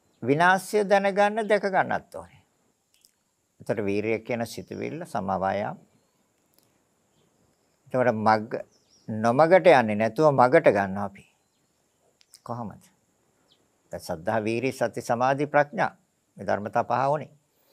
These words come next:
දැන් එක, එකක් තමයි වීරිය. එහෙනම් ඒ වීරිය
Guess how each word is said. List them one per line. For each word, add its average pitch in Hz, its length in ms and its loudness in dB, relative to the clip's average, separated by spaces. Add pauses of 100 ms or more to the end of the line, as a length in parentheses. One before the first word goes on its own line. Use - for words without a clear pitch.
(580)
දැන් 127 340 2
එක, - 0 -
එකක් 131 240 0 (320)
තමයි 156 240 6
වීරිය. 160 380 4 (1120)
එහෙනම් 127 240 -4
ඒ 117 120 0
වීරිය 131 440 0